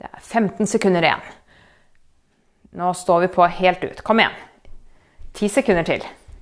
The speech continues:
Det er veldig bra jobba. Fem sekunder. Og der legger du deg ned. Og så starter vi med en gang.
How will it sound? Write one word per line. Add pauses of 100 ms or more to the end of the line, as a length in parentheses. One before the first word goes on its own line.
(1700)
Det
er
veldig
bra
jobba. (840)
Fem
sekunder. (4000)
Og
der (100)
legger
du
deg
ned. (440)
Og
så
starter
vi
med
en
gang.